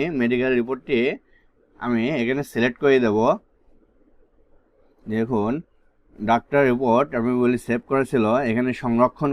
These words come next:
করুন এই বাটনে ক্লিক করতে হবে। সেভ সাকসেসফুলি যখন দেখুন এখানে, দেখুন এখানে এই বাটনে ক্লিক করলে দেখুন মেডিকেল সার্টিফিকেটটি দেখা যাচ্ছে, অর্থাৎ আমার এটি সঠিকভাবে আপলোড হয়েছে। এখন সাবমিট বাটনে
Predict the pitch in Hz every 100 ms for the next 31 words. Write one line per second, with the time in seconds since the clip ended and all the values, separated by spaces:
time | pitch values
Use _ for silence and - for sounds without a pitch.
0 | 135 143 135 123 110 127 139 123 117 127
1 | 120 104 110 104 120 151 - _ _ -
2 | 131 131 - 117 - 135 147 147 131 131
3 | 135 131 113 117 135 120 110 131 131 117
4 | 110 143 123 120 139 185 _ _ _ _
5 | _ _ 143 175 165 135 131 160 160 156
6 | 135 143 165 160 123 120 151 139 120 117
7 | 135 123 110 127 131 175 127 107 113 123
8 | 107 98 _ - 117 92 - _ _ _
9 | _ 110 107 - 131 117 160 160 _ -
10 | 120 123 135 - 117 127 131 135 143 113
11 | 120 135 120 110 117 117 87 _ _ _
12 | _ 110 120 147 143 147 - _ _ _
13 | _ - 131 135 165 151 147 151